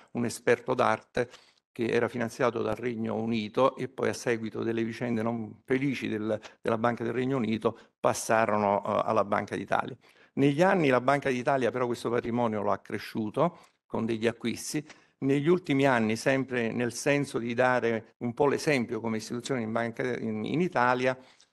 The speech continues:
eh, le somme che erano destinate a questi acquisti sono state ridotte. E, eh, mh, in questo caso si è fatta, secondo me, una scelta molto opportuna,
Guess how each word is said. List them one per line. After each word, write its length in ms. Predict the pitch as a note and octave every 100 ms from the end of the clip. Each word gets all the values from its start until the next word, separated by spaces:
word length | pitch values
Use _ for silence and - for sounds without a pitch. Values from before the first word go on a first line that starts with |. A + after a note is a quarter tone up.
| _
eh, 220 | B2 A#2+
le 160 | B2+ B2+
somme 380 | - F3+ C#3 B2
che 80 |
erano 220 | C3+ C3 A#2+
destinate 640 | C3+ C3+ - C3 B2 A#2+
a 40 |
questi 240 | - D3 D3
acquisti 400 | - B2 - A2+
sono 200 | A#2 A2+
state 320 | - A2 A2+
ridotte. 600 | A2+ A2 - _ - - _ _ _ _ _
E, 640 | E3+ E3+ - C3+ C3+ C3 -
eh, 60 | C#3
mh, 340 | C3+ C3 C3 -
in 220 | D#3 D3+ - _
questo 600 | G#3+ G3+ - - D3+ C#3
caso 580 | - C3+ B2+ B2+ F#3 F3+
si 120 | E3
è 40 |
fatta, 300 | - D#3+ -
secondo 320 | B2 C#3 C#3 D3
me, 100 | C#3+
una 100 | B2+
scelta 360 | - D3+ -
molto 300 | C3 C3+ -
opportuna, 640 | E3+ G#3+ G3+ - A#2+ A#2+